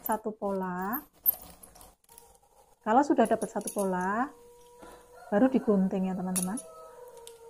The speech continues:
Digunting yang bagian kertas yang di bawah ya, teman-teman, bukan yang di polanya. Saya kasih tanda. Nah, jadi ini untuk nomor dua, nomor satu, nomor satu gitu, saya kasih tanda. Nah, nomor, berarti yang ikut nomor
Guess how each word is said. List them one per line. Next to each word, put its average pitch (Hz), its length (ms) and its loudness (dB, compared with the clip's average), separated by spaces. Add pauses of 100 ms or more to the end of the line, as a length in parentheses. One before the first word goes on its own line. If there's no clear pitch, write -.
(240)
Digunting 226 480 6
yang 302 240 0
bagian 214 720 2
kertas 247 400 0
yang 247 80 6
di 208 160 2
bawah 202 320 2
ya, 226 80 2
teman-teman, 226 560 -2
bukan 196 240 0
yang 196 160 0
di 190 80 2
polanya. 185 640 -4 (1040)
Saya 220 160 -2
kasih 233 240 0
tanda. 202 640 0
Nah, 190 320 -2
jadi 202 320 -2
ini 240 320 0
untuk 226 320 -4 (320)
nomor 202 240 -4
dua, 196 220 -2 (100)
nomor 208 240 -2
satu, - 320 -6
nomor 208 240 -4
satu 185 400 -8
gitu, 208 240 -4
saya 240 160 -10
kasih - 240 -12
tanda. 185 480 -6 (1400)
Nah, 190 240 -6
nomor, 202 320 0 (160)
berarti 196 240 2
yang 254 160 6
ikut 240 160 2
nomor 233 240 4